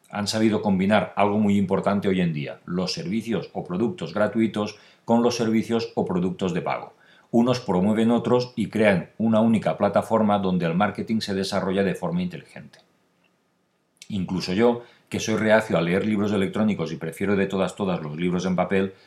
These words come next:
he descargado la aplicación Kindle para mis tabletas y mi teléfono.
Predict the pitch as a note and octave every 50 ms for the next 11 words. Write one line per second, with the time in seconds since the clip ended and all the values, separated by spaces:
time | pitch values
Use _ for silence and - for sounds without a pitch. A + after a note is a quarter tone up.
0 | _ _ _ - A#2 A2 A#2 A2+ - - G#2+ A2 A2 G#2+ G2+ F#2 E2+ D#2+ - F2
1 | E2+ - D#2+ - - G#2 G2+ F2+ - A2+ A2 G#2 G2+ G#2+ - G#2 F2 E2+ F2 F2
2 | - - E2+ E2+ F2 F2+ F2+ F#2+ F#2 F#2+ F#2 F2 D#2+ D2 - - G3 - - D#2+
3 | -